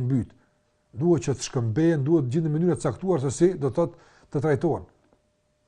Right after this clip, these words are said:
Por në qoftë se vendoset, kjo është pyetje tash, e, më tepër, kështu, sa për Kurreshët, se jo që tash po ndodh, por në reali-, realisht, do të thotë, e, robët e luftës,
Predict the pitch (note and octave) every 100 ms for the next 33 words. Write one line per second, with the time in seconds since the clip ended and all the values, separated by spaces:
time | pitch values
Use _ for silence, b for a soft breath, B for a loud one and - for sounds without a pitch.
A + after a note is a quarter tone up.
0 | _ _ _ _ _ _ _ _ _ _
1 | _ _ _ - C#3+ C#3+ - - - B2+
2 | D#3+ C3 C3+ C#3+ D3 A3 G#3+ - C3+ -
3 | _ - A2+ D#3+ D3+ - _ - D#3+ E3
4 | C#3 - C#3 B2+ C3 C#3+ D3 E3 C#3+ C#3+
5 | b b b b - - - - C3+ G2+
6 | C3+ - D3 - _ _ - - - C3+
7 | D3 D#3 E3 F#3+ C3+ D3+ D#3 D#3+ B2 -
8 | - C#3+ D#3 C#3 A#2+ F#3 G3+ - b b
9 | b b E3+ F3+ - _ _ _ _ _
10 | B2 C3 E3+ E3+ E3+ D#3+ C#3+ C3+ C#3 C#3
11 | F3 E3+ F3+ F#3+ - - A#2+ F3+ F3 b
12 | b b B2 B2+ F#3 - C#3+ G3+ D3 A3